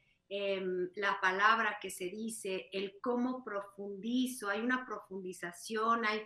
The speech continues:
hay ciertas frases que me van a ir, eh, bajando, bajando, bajando poco a poco,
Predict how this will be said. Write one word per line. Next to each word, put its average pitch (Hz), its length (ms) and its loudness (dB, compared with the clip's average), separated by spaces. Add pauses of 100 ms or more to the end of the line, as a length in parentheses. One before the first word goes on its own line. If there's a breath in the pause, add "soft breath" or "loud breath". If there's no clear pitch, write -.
(280 loud breath)
hay 214 120 -2
ciertas 240 680 -4
frases 226 760 2
que 190 100 -8
me 190 140 -2
van 208 240 2
a 220 160 0
ir, 240 260 -4 (340)
eh, 202 300 -4
bajando, 202 720 0
bajando, 196 520 -2
bajando 196 480 -2
poco 196 220 -6
a 202 100 -4
poco, 214 300 -4